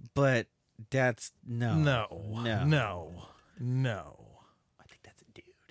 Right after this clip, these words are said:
Speaker 2: Oh, that's a dude. No,
Speaker 1: Anyways,
Speaker 2: that was
Speaker 1: no.
Speaker 2: not. No.
Speaker 1: Come
Speaker 2: No.
Speaker 1: on.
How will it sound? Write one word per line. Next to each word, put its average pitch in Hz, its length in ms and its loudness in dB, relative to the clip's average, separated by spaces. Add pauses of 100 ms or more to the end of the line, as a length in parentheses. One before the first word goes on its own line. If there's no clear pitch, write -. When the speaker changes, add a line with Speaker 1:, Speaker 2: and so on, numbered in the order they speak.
(720)
Speaker 2:
Oh, 131 120 -2
that's 127 200 -2
a 120 40 -6
dude. 85 260 -12 (580)
No, 139 420 6
Speaker 1:
Anyways, 101 160 -2
Speaker 2:
that 147 180 4
was 156 140 6
Speaker 1:
no. 135 280 6
Speaker 2:
not. 113 300 -2
No. 131 480 0 (420)
Speaker 1:
Come 131 140 0
Speaker 2:
No. 113 180 0
Speaker 1:
on. 85 800 -10